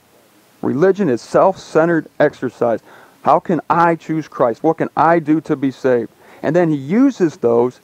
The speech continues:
enslaved by the religion to defame God's character before the rest of the world.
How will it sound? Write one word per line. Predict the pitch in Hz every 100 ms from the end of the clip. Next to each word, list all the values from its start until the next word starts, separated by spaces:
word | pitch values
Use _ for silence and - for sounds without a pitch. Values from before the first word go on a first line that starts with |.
| -
enslaved | 139 139 - 160 170 131 -
by | - 233 277
the | 190
religion | 143 120 123 123 131 - - -
to | 151
defame | 147 139 135 - 208 262 269 269 240 _ 131
God's | 175 202 196 -
character | - 190 175 135 - 123 - -
before | 139 127 135 135
the | 117
rest | 120 165 -
of | 160
the | 160
world. | 131 120 110